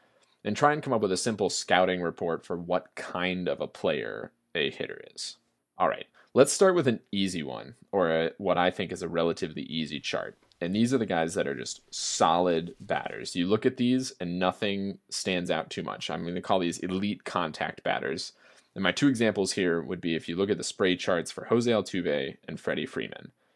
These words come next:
When you look at these, you look at the spray charts, they hit to all fields, meaning that they're not swayed to opposite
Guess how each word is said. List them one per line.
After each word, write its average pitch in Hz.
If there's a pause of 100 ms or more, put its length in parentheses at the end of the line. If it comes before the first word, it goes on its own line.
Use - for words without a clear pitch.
(140)
When 107
you 110
look 127
at -
these, 62 (180)
you 101
look 135
at 143
the 123
spray 85
charts, 85
they 95
hit 139
to -
all 85
fields, 98 (420)
meaning 85
that 90
they're 92
not 82 (140)
swayed 78
to -
opposite -